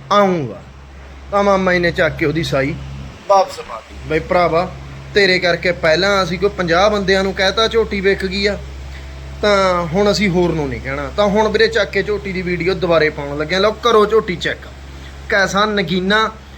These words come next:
ਤਾਂ ਮਹਾਰਾਜ ਦੀ ਕਿਰਪਾ ਦੇ ਨਾਲ ਮਾਮਾ ਜੀ ਨੇ ਵੀਹ ਕੱਪਾਂ ਦੀ ਛੋਟੀ ਦਿੱਤੀ ਸੀ, ਤਾਂ ਵੀਹ ਕੱਪ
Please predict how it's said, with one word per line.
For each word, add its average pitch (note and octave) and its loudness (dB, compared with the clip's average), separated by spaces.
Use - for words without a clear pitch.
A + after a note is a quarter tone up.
ਤਾਂ A3 0
ਮਹਾਰਾਜ G#3+ 4
ਦੀ A#3 -4
ਕਿਰਪਾ A3+ 0
ਦੇ A#3 4
ਨਾਲ A#3+ 2
ਮਾਮਾ A3+ 2
ਜੀ A3+ 0
ਨੇ A3+ 0
ਵੀਹ B3 -2
ਕੱਪਾਂ C4 0
ਦੀ A3 0
ਛੋਟੀ A#3 2
ਦਿੱਤੀ G#3+ 0
ਸੀ, A#3 -2
ਤਾਂ B3 2
ਵੀਹ A3 -2
ਕੱਪ A3 0